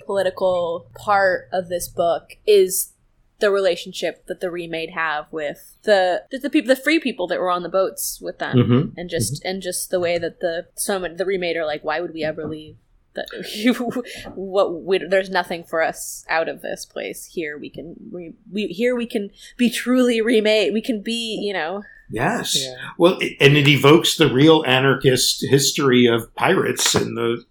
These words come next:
Speaker 2: hundreds of years ago, right? Where it was a, a pirate ship hundreds of years ago was a, I mean, you could critique it, but it was a refuge of the cast out and the oppressed, right? And some pirate ships were run in a semi-anarchistic fashion. I, I, I, I think you're right. That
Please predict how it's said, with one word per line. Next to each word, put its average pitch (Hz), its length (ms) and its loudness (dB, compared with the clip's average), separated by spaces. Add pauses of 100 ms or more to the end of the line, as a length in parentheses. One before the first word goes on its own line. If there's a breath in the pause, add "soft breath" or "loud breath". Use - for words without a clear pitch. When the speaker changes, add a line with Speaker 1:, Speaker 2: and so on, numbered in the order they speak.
(140)
Speaker 2:
hundreds 135 380 -2
of 107 80 -4
years 117 240 -2
ago, 113 120 0
right? 104 360 0
Where 110 460 -4
it 131 220 4
was 127 280 8
a, 123 200 8
a 117 160 2
pirate 127 440 6
ship - 360 2
hundreds 123 360 2
of 107 80 -2
years 123 280 6
ago 120 180 8
was 113 420 4
a, 120 180 6
I - 20 -8 (400)
mean, 98 300 -6 (120)
you 123 180 4
could 90 180 -4
critique - 420 4
it, 147 100 8
but 113 100 2
it 113 40 2
was 110 160 0
a 101 100 2
refuge 101 600 -2
of 113 340 2 (420 loud breath)
the 135 80 4
cast 135 380 2
out 123 260 4
and 123 100 4
the 120 140 4
oppressed, - 540 -2
right? 110 180 -2
And 107 300 -4 (360 loud breath)
some 110 580 0
pirate 123 280 2
ships 147 260 2
were 135 160 6
run 127 260 4
in 147 120 2
a 101 180 -6
semi-anarchistic 107 1120 -2
fashion. - 460 -12
I, 139 160 6
I, 135 100 4
I, 156 380 4
I 143 80 8
think - 140 0
you're 139 100 8
right. 151 220 6
That 127 160 2